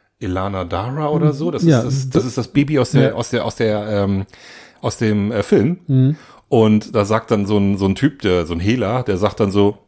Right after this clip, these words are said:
Speaker 1: äh, „Kennt ihr über-, das ist doch ein Charakter aus Willow, ne? Äh, wusstet ihr übrigens, dass das Baby von einem Zwillingspärchen gespielt wurde?“ Denn, ähm, äh, das, äh, damit haben sie halt für, äh, Zeit gespart, weil wenn das eine Baby müde war, dann haben sie sich das andere geholt und haben mit dem weitergedreht.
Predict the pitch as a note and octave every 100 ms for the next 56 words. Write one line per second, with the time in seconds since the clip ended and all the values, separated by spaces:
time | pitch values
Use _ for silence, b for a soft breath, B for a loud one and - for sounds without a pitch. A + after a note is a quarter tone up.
0 | - G2 F2+ E2+ E2 _ - A2 A#2+ C#3
1 | C#3+ G#2+ A2+ A2+ B2+ A2+ A2+ A#2+ - G2+
2 | A2 D#3+ F#2 E2+ F#2+ D3 B B B B
3 | G#2 G2+ F#2 E3 D3+ F2+ E2+ E2+ G2 B2+
4 | G2+ G2+ - A#2 G2+ - F#2 D#2+ D#2+ -
5 | G2+ - - D#2 - D#2+ D2+ - E2 D#2
6 | D#2 D#2+ C3+ D2+ - E2+ E2 F#2+ E2+ E2
7 | E2 D#2+ D#2+ - B B B B - F#2
8 | E2+ D#2+ E2 - - F2+ E2+ E2 F2 F#2+
9 | G2+ G#2 G#2 G2+ - G2 F#2+ G2 - F#2+
10 | F2+ D3 - - - - G#2+ F#2 F2+ F#2
11 | - G2 G2 F#2+ F#2+ D#3 C#3+ E2 E2+ F2+
12 | F2 F#2 G2+ A#2 - C3 G#2 E2+ F#2+ F2
13 | F#2+ G2 G2 G2 - D#2+ D#2 - D#2 -